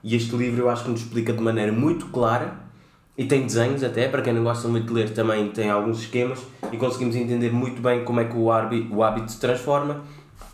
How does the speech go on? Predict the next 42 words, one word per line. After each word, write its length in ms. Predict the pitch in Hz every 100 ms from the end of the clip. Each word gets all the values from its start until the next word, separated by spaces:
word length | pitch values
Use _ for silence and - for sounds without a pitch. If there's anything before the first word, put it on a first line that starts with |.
| - _ - - _
e 320 | 135 139 139 135
como 720 | 135 131 131 131 127 117 113 - -
deixar 260 | 117 117
alguns 220 | 117 117 117
maus 220 | 117 110
hábitos. 220 | 95 92
Por 100 | 131
exemplo, 240 | 123 104 -
eu 140 | 123 120
li 140 | 127
este 200 | 113 120
livro, 220 | 113 110
acho 160 | 107 -
que 60 | -
foi 380 | 120 107 92 - - - _ _
na 100 | 110
altura 300 | 107 110 117
em 40 | 107
que 60 |
eu 40 | 110
estava 220 | 110 110
a 20 |
deixar 280 | 110 113 113
de 100 | 110
fumar, 420 | - 110 117 123 120
e 60 |
consegui 320 | 113 120 117 120
entender 340 | 117 117 104
muita 240 | 113 113
coisa 240 | - 113 113
ali 360 | 117 127 - - - _
que 60 | -
fez 280 | 123 117 113
com 220 | 120 113
que 480 | 117 113 113 113 107 - - - _ _ _ _ -
eu 100 | 104
deixasse 420 | 101 - 113 117
de 60 | -
fumar 340 | 110 120 120
por 180 | - 240
duas 280 | 175 180 143
vezes, 540 | 127 151 139 135 -